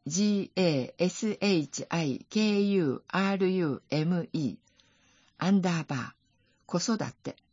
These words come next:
ケーオーエスオーディーエーティーイー、アットマーク、アールイージードット、絆メール、ケーアイゼットユーエヌエーエムエーアイエルドットシーオーエム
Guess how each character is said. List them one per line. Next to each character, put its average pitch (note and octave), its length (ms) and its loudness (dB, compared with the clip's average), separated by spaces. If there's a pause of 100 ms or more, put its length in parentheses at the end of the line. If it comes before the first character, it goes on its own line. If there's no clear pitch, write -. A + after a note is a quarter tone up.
(560)
ケ G#3+ 340 2
ー - 80 -8
オ E3+ 280 2
ー - 100 -4
エ E3+ 120 2
ス G#3 320 -4
オ D#3+ 300 2
ー C3 100 -6
デ F#3 100 2
ィ G3+ 200 4
ー - 100 -8
エ D#3+ 260 0
ー - 140 -8
テ G3 80 -2
ィ F3 200 0
ー - 100 -14
イ D#3 280 -2
ー、 - 60 -20 (720)
ア E3+ 120 -4
ッ E3+ 40 -4
ト G#3 180 0
マ F3+ 120 2
ー B2+ 100 -4
ク、 - 260 -12 (400)
ア G#3 80 2
ー G#3 80 4
ル F#3+ 120 2
イ F#3 260 2
ー E3 60 -4
ジ F#3 160 -2 (160)
ー - 20 -2
ド C3 120 2
ッ - 60 -4 (160)
ト、 - 200 -6 (580)
絆 G3+ 460 4
メ F3 160 2
ー A#2 180 -2
ル、 A2+ 160 -8 (420)
ケ G#3 220 0
ー F#3+ 100 -6
ア F#3 140 2
イ C#3 160 0
ゼ E3+ 180 2
ッ E3+ 80 -2 (100)
ト G#3+ 120 0
ユ F#3+ 280 4
ー B2+ 100 -6 (120)
エ F3 140 2
ヌ G#3 260 2
エ D#3+ 280 2
ー - 120 -12
エ E3 160 2
ム F#3+ 280 2
エ D#3 240 0
ー - 20 -12 (100)
ア F3 120 0
イ F3+ 240 0
エ F3 120 0
ル A2+ 160 -4
ド C#3+ 120 -2
ッ - 40 -6 (160)
ト E3+ 220 -2
シ D#3+ 320 -4
ー - 20 -16 (100)
オ C3+ 140 -2
ー - 60 -14
エ C3 120 0
ム A2+ 140 -4